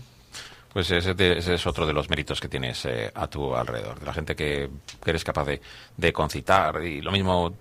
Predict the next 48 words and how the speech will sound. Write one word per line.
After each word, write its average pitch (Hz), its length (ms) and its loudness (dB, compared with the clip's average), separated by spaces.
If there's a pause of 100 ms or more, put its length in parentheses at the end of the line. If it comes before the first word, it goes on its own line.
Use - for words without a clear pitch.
te - 100 -2
pones 92 220 2
delante 82 280 0
de 85 40 0
una 76 140 -2
cámara 104 440 4
y 82 100 0
te 78 120 -4
pones, 82 320 -2
eh, 78 100 0
detrás 80 360 0
de 76 280 -2
lo 71 120 -6
que - 80 2
haga 85 180 2
falta 127 420 4
y, 60 400 -6 (180)
y 85 80 -6
bueno, 117 180 2
pues 80 120 -4
estás 85 220 -2
ahí, 78 120 -2
eres 85 140 -4
un 82 100 0
artista, - 440 -2 (300)
eres 135 160 6
un 98 80 0
artista, - 360 -6 (280)
¿eh? 92 120 -4 (380)
Y, 95 60 0
y 95 40 6
eso, 110 140 4
pues, 85 240 2
no, 90 240 4
no 85 160 4
es 98 80 4
sencillo, 78 400 0
no 90 80 0
es 104 60 -2
fácil, 120 300 0
¿no? 69 140 -2
Abrirse 87 480 2 (300)
paso 107 300 4
en 101 80 2
este 85 180 -2
mundo, 98 340 0
pues, - 260 -4 (100)
siempre 76 400 -2